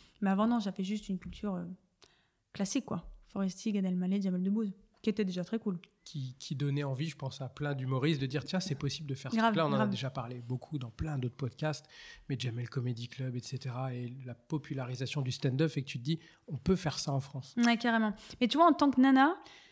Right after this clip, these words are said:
Speaker 1: enfin, je dis en tant que nana, je sais pas si en tant que nana, je sais pas si c'est le fait que je sois une nana ou le fait que je viens, euh, de Dunkerque, euh, dans un milieu plutôt, euh, p-, populaire ou autre, mais je me suis jamais autorisée, j'ai jamais pensé que je pouvais faire ça.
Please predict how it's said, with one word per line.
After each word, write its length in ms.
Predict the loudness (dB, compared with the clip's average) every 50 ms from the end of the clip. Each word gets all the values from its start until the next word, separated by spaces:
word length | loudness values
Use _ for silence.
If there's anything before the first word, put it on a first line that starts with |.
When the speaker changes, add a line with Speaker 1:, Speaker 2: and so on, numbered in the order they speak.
| _ _ _ _ _ _ _ _ _ _ _ _ _ -2
Speaker 1:
enfin, 100 | 0 0
je 120 | 0 0
dis 120 | -2 -2 -2
en 60 | 0
tant 120 | -2 -2
que 60 | -2 0
nana, 200 | 0 2 2 2
je 120 | 0 0
sais 140 | -2 -2 -2
pas 120 | -2 -2
si 100 | -2 -2
en 60 | -4
tant 120 | -4 -2 -2
que 60 | 0
nana, 420 | 2 2 2 2 0 -2 -6 -10 -14 -8 -6
je 120 | -2 -2
sais 140 | 0 0 2
pas 120 | 2 2
si 160 | 2 2 0 0
c'est 380 | 2 2 2 2 0 -4 -10 -20 _ _ -2
le 100 | 0 0
fait 180 | 2 0 0
que 100 | 2 0
je 40 | 0
sois 120 | 2 2 4
une 60 | 4
nana 340 | 4 4 4 4 2 2 2 4
ou 60 | 4
le 120 | 4 4
fait 240 | 4 2 0 -2 0
que 100 | 0 0
je 80 | 0 2
viens, 320 | 2 2 2 2 0 0 0
euh, 120 | 0 2
de 120 | 4 4
Dunkerque, 640 | 4 4 4 2 2 2 2 2 2 0 -2 -6 -6 -4
euh, 160 | -2 0 0
dans 220 | 2 0 2 2 4
un 60 | 4
milieu 320 | 6 6 6 6 4 4
plutôt, 480 | 2 0 -2 -2 0 2 4 4 4 4
euh, 220 | 2 2 0 0
p-, 180 | -2 -4 -6 -10 -8 -4
populaire 480 | -2 -2 -2 0 2 4 4 4 4 4
ou 100 | 2 2
autre, 160 | 2 0 -2 -12 -20 -20 -12 _ -2
mais 80 | 0
je 60 | 2
me 60 | 2 0
suis 280 | 0 -2 -2 0 0
jamais 340 | 2 2 6 8 8 8 8
autorisée, 580 | 8 6 4 4 2 4 4 4 4 4 4 4
j'ai 140 | 2 2
jamais 240 | 4 6 8 8 8
pensé 440 | 8 10 10 10 10 8 4 2 0
que 60 | 0
je 40 | 0
pouvais 120 | -2 -2
faire 200 | 0 0 -4 -6
ça. 180 | -4 -4 -4 -4